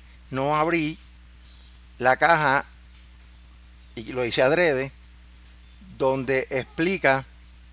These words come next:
ah, cómo hacer cambios en el ancho y el decimal. Pero aquí simplemente yo, con darle un clic, me van a salir signos de menos y más.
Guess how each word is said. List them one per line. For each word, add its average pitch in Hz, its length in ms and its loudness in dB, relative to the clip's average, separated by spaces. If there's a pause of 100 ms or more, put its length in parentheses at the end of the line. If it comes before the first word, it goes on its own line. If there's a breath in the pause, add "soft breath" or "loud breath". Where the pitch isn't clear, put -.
(800)
ah, 170 240 0
cómo 143 340 0
hacer 151 280 -2
cambios 156 460 0
en 147 140 -4
el 127 120 0
ancho 147 420 -2
y 156 140 -4
el 147 120 -2
decimal. 156 520 -2 (1160 loud breath)
Pero 135 300 -2
aquí 127 220 -2
simplemente 170 600 -4
yo, 139 280 -4 (400)
con 139 200 -4
darle 139 340 4
un 156 120 -4
clic, 180 320 -4 (600)
me 143 200 -2
van 131 340 2
a 147 120 -4
salir 175 380 -4 (120)
signos 135 440 -8
de 139 260 -2 (760)
menos 135 580 -4
y 165 140 -6
más. 190 440 0